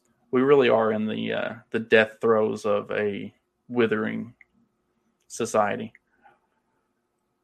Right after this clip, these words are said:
And it just needs to fucking die. Have a good rest of your week. I'll be back later in the week with, uh, Johnny on Peddling Fiction. Also, be sure to check out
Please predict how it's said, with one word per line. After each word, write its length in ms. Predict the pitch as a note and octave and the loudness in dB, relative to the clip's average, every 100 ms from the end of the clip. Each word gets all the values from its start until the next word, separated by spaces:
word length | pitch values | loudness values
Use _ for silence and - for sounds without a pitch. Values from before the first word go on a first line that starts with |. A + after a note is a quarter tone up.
| _ _ _ | _ _ _
And 140 | - A2+ | -6 -4
it 120 | A2 | -4
just 200 | - - | -6 -10
needs 220 | - - - | -10 -12 -16
to 80 | _ _ - | _ _ -6
fucking 300 | G#2 - G#2 | -6 -4 -10
die. 300 | E2+ - - - _ _ _ _ _ _ _ _ _ _ _ _ _ _ _ _ _ _ _ _ _ _ _ _ - | -10 -10 -12 -16 _ _ _ _ _ _ _ _ _ _ _ _ _ _ _ _ _ _ _ _ _ _ _ _ 4
Have 140 | A3 | 6
a 40 | A#3+ | 10
good 120 | A#3+ | 10
rest 180 | A#3+ A3 | 8 6
of 40 | |
your 100 | F3 | 6
week. 220 | B3+ A3+ | 6 8
I'll 80 | G#3 | 8
be 80 | G3 | 8
back 300 | G3 G3 G3 | 8 6 4
later 240 | G3 G#3+ | 6 6
in 80 | F#3+ | 6
the 60 | F3 | 6
week 200 | G#3 G#3 | 4 4
with, 360 | F3 D#3+ D3+ D3 | 6 6 6 4
uh, 640 | C#3+ C3+ C3+ C3+ C3 B2+ C3+ _ | 6 6 4 4 2 0 -6 _
Johnny 380 | - A3 A#3+ F3 | 2 4 4 2
on 420 | C#3+ C#3 C3+ C3 _ _ | 0 -2 -4 -8 _ _
Peddling 340 | - F#3+ F#3 D3 | 0 0 0 0
Fiction. 480 | A3+ A3 A#3+ A3 - - - | 0 0 -2 -4 -6 -16 -2
Also, 420 | G#3 G#3 F#3 E3+ | 0 2 0 0
be 200 | D#3 E3 | -2 -4
sure 380 | D#3+ - F3+ F#3 | -6 -2 2 4
to 160 | E3 D3+ | 4 4
check 340 | - F3+ F3 | 4 0 4
out 320 | F#3 F3+ - | 8 8 6